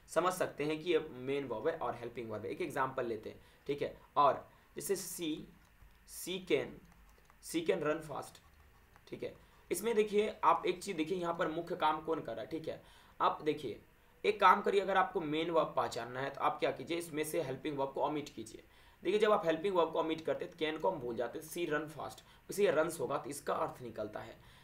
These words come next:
देखिए, helping वर्ब आकर ना अकेला कभी भी अर्थ नहीं दे सकता है, उसको अगर अर्थ देना है तो main वर्ब बनना पड़ेगा, ठीक है? लेकिन आपके main वर्ब अकेला आकर भी sentence में अर्थ दे सकते हैं। जैसे देखिए,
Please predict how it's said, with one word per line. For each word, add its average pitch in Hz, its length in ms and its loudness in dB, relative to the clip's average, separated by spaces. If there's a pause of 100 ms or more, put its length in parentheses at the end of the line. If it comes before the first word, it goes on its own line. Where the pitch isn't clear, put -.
(140)
देखिए, 185 400 0
helping 127 400 -6
वर्ब 131 300 0
आकर 131 320 0
ना - 60 -4
अकेला 127 400 -6
कभी 139 260 -6
भी 160 120 -2
अर्थ 143 220 -2
नहीं 139 180 -4
दे 131 100 0
सकता - 300 -10
है, 104 180 -12 (300)
उसको 147 240 -2
अगर 196 180 4
अर्थ 180 280 4
देना 175 260 -2
है 185 140 -2
तो 185 100 -8
main 165 240 0
वर्ब 160 180 4
बनना 131 240 0
पड़ेगा, 110 460 -10 (220)
ठीक 151 160 -2
है? - 300 -4 (120)
लेकिन 165 340 0
आपके 156 320 2
main 160 260 0
वर्ब 151 260 2
अकेला 165 300 2
आकर 131 300 0
भी 165 160 -4
sentence 127 440 -6
में 170 100 -6
अर्थ 139 240 -2
दे 117 140 -4
सकते - 300 -12
हैं। 104 200 -12
जैसे 127 200 -4
देखिए, 117 340 -8